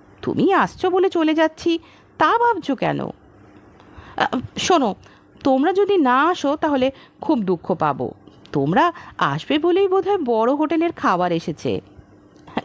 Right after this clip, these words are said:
"গুড, এসো।" সুচরিতা উঠলেন খাবারগুলো হট বক্সে রাখতে।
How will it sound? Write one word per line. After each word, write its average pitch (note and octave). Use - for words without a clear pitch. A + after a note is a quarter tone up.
"গুড, C4+
এসো।" G#3+
সুচরিতা A#3
উঠলেন C3+
খাবারগুলো A#3
হট G3
বক্সে -
রাখতে। -